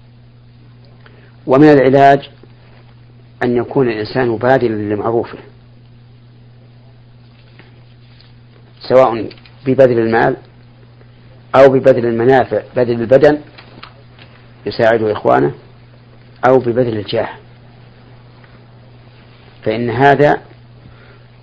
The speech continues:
يوجب انشراح الصدر. وليكثر أيضا من هذا الدعاء: "رب اشرح لي صدري ويسر لي أمري".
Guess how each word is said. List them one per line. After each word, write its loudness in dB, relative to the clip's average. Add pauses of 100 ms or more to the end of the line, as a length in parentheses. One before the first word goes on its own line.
(120)
يوجب 0 (140)
انشراح -6
الصدر. -18 (3500)
وليكثر 0
أيضا 0 (280)
من -4
هذا -2
الدعاء: -6 (1300)
"رب -4
اشرح -6
لي -6
صدري -8 (640)
ويسر -4
لي -8
أمري". -16